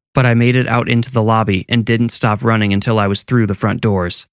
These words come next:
There, I had to get my bearings. I knew the hospital was close to downtown, but I had to figure out which direction to run. I heard elevated voices behind the sliding doors I had just exited,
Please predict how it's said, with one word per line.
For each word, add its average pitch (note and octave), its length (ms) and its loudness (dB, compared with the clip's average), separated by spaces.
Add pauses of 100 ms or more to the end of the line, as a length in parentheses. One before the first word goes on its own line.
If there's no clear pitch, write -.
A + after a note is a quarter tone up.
(640)
There, B2 520 0
I - 100 -4
had A2 240 -2
to G#2 80 -4
get G2+ 140 -4
my F#2+ 120 -4
bearings. F#2+ 560 -4 (560)
I C3 100 0
knew C#3+ 180 4
the C#3+ 100 0
hospital C3+ 420 0
was G2 140 -4
close A#2 280 -2
to - 100 -12
downtown, G#2+ 720 -2
but A#2 100 0
I A2+ 40 2
had B2 180 -2
to B2+ 60 -2
figure A#2 320 0
out G#2+ 160 0
which A2+ 220 -4
direction A2 440 0
to G2+ 60 -2
run. G2+ 340 0 (680)
I C3+ 80 0
heard C#3 220 2
elevated C3+ 520 2
voices B2 420 0
behind A2 340 2
the - 100 -4
sliding A2 400 0
doors A2+ 280 2
I G2+ 100 0
had G2+ 100 -2
just G2 240 -4
exited, G2+ 480 -4